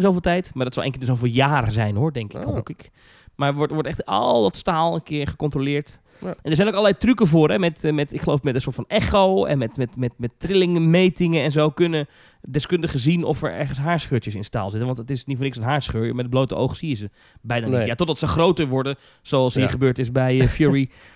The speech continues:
Speaker 1: three two five.
Speaker 2: Dan is het, eh, ja, precies. Ja, in het Zweedse pretpark, eh, eh, Grunalund. Grunalund is ook iets, eh, helemaal fout gegaan. Er is zelfs een dode bijgevallen.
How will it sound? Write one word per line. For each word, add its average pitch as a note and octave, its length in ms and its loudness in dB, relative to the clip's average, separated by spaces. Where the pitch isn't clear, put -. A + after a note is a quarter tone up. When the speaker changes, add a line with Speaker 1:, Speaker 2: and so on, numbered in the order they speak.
Speaker 1:
three - 240 2
two F3 120 2
five. G2+ 600 -2
Speaker 2:
Dan A#2 180 -10
is A#2 120 -6
het, - 180 -10
eh, A2+ 280 -6
ja, B2 220 -8
precies. - 340 -20
Ja, D#3+ 160 4
in F3+ 120 2
het F3+ 140 2
Zweedse F#3 280 0
pretpark, D#3+ 560 0
eh, C3+ 480 0
eh, - 80 -4
Grunalund. E3 760 2
Grunalund C#3+ 580 2
is B2+ 120 -4
ook C#3+ 240 -4
iets, - 300 -8
eh, D3 80 0
helemaal D3 260 0
fout D3 260 -2
gegaan. D3 440 -6
Er C3+ 60 -2
is C3+ 120 -4
zelfs B2 160 -4
een A#2+ 160 -4
dode C#3+ 260 0
bijgevallen. C#3+ 500 0